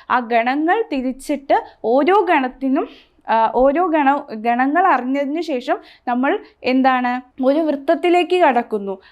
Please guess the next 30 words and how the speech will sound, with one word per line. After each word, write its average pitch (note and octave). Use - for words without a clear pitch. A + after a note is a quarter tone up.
ആ D#4
വൃത്തത്തിൽ D4
ഇപ്പോ D4+
ഉപേന്ദ്രവജ്ര, C#4+
ഇന്ദ്രവജ്ര, C#4
തോടകം, D4
വംശസ്ഥം D4+
തുടങ്ങിയിട്ടുള്ള C#4+
വൃത്തങ്ങളുണ്ട്. E4+
ആ C4
വൃത്തത്തിലേക്ക് D4+
കടക്കുന്നു. C4
അത് A#3+
ഈ C#4+
ഗണം C#4
പഠിച്ചാൽ D#4+
മാത്രമേ C#4+
ഈ D#4+
വൃത്ത-, C4+
വൃത്തത്തിന്റെ C#4
ലക്ഷണം C#4
അറിയാൻ D4+
സാധിക്കുകയുള്ളൂ. G3+
അപ്പോ C4+
ഈ E4
ജതോ C#4+
ജരോ D#4+
എന്നുള്ളത് C#4
ഏത് F#4+
വൃത്ത-, D#4